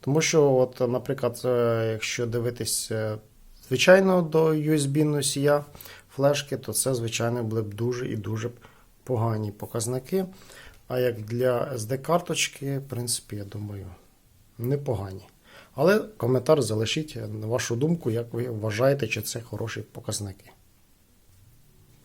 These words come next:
Тому ось, в принципі, ось така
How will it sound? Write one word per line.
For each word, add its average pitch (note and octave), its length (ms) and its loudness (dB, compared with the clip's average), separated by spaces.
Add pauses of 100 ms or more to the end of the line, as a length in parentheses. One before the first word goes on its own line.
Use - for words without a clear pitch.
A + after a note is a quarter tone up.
(580)
Тому G3 480 2
ось, F3 300 0
в C3 100 -2
принципі, A#2+ 560 -4
ось G2 160 -6
така - 360 -12